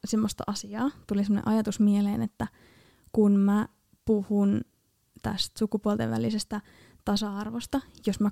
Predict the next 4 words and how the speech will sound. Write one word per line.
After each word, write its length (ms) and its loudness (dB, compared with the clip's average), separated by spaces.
keskustelen 680 -2
miespuolisen 720 -2
kaverini 480 0
kanssa 440 -6